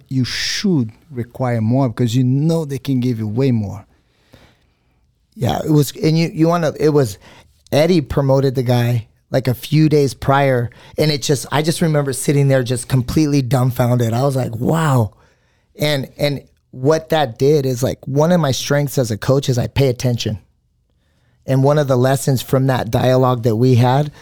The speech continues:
Speaker 2: was that you pay attention.
Speaker 1: Man, I, I can tell when the guy walk into the school if he's gonna stay or not.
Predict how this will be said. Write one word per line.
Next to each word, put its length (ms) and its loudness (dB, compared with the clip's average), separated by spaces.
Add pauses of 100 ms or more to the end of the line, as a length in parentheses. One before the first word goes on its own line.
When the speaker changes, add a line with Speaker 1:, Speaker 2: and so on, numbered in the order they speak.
(220)
Speaker 2:
was 180 4
that 140 0
you 120 2
pay 220 2
attention. 520 -4 (720)
Speaker 1:
Man, 420 2
I, 120 0 (100)
I 100 2
can 200 0
tell 240 0
when 120 2
the 80 0
guy 120 0
walk 300 0
into 220 0
the 60 2
school 340 0
if 100 -6
he's 140 0
gonna 200 0
stay 320 -2
or 80 0
not. 220 -4